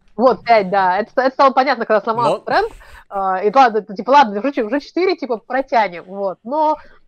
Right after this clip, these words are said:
Speaker 1: в принципе, нет.
Speaker 2: Но в
Speaker 1: Ну, то
Speaker 2: целом
Speaker 1: есть
Speaker 2: он их
Speaker 1: у
Speaker 2: почти
Speaker 1: них
Speaker 2: всех и разместил в матче с Германией, нормально было.
Speaker 1: Ну да,
Speaker 2: <laughs>
Speaker 1: поэт-, поэтому, ну, действительно, вот,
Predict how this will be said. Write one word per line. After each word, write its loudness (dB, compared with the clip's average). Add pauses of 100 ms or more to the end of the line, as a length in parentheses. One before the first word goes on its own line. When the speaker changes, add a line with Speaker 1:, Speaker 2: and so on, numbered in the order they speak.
Speaker 1:
в -20
принципе, -6
нет. -6
Speaker 2:
Но -8
в -20
Speaker 1:
Ну, -6
то 0
Speaker 2:
целом 0
Speaker 1:
есть -4
Speaker 2:
он -4
их -2
Speaker 1:
у -4
Speaker 2:
почти -2
Speaker 1:
них -8
Speaker 2:
всех -6
и -6
разместил -8
в -14
матче -12
с -20
Германией, -12
нормально -8
было. -6
Speaker 1:
Ну 0
да, 4
Speaker 2:
<laughs> -10
Speaker 1:
поэт-, -2 (540)
поэтому, 0
ну, -4 (280)
действительно, -2
вот, -4